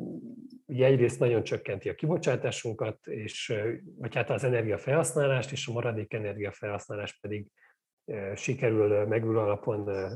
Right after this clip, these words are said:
létrehozni, akkor, ö, ugye igazából le tudjuk csökkenteni egy olyan minimális szintre az energiafelhasználásunkat, hogy azt már ugye fenntarthatónak lehetne, lehet mondani. Ö, közlekedésnél meg hát, ö,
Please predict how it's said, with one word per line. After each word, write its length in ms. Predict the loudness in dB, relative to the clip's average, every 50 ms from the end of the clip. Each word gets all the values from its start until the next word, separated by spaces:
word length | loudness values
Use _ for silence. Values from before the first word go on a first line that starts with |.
| -6 0
létrehozni, 520 | 0 0 0 2 4 4 4 4 4 0
akkor, 360 | 0 -2 -4 _ -4 -2 -2
ö, 180 | 0 0 0 -2
ugye 540 | -2 -4 -6 -6 -2 0 0 2 2 0 -2
igazából 520 | -2 0 0 2 4 4 2 4 4 6
le 200 | 6 6 4 2
tudjuk 220 | 0 0 0 -2 -2
csökkenteni 500 | -2 -4 -4 -2 -2 -4 -2 -2 -2 0
egy 80 | 2
olyan 180 | 2 2 2 2
minimális 440 | 2 0 0 0 0 -2 -4 -6 -6
szintre 240 | -8 -8 -8 -8
az 100 | -6 -4
energiafelhasználásunkat, 1200 | 0 2 2 2 2 0 -2 0 -2 -2 -2 -2 -4 -4 -4 -4 -4 -4 -6 -10 -8 -8 -8 -8
hogy 220 | -6 -6 -6 -6 -10 _ _ _ _ _ _ _ _ _ _ _ _ _ _ _
azt 200 | -18 -18 -10 -6
már 200 | -4 -2 -2 -2
ugye 160 | 0 -2 -2
fenntarthatónak 880 | -2 -2 -4 -4 -2 -4 -6 -6 -8 -14 -12 -8 -6 -6 -4 -6 -6 -6
lehetne, 540 | -6 -4 -4 -6 -8 -6 -6 -6 -6 -6 -10 -14 -20 _ _
lehet 300 | -10 -8 -8 -8 -10 -12 _
mondani. 600 | -8 -6 -4 -2 -2 0 0 2 2 0 0 -4 -14 -18 -20 _ _ _ _
Ö, 280 | -4 -2 -2 -2 -2 4
közlekedésnél 760 | 4 6 6 6 4 6 6 4 6 4 2 2 2 2 4
meg 200 | 4 2 0 0
hát, 220 | -4 -4 -2 0
ö, 280 | 2 4 4 4 4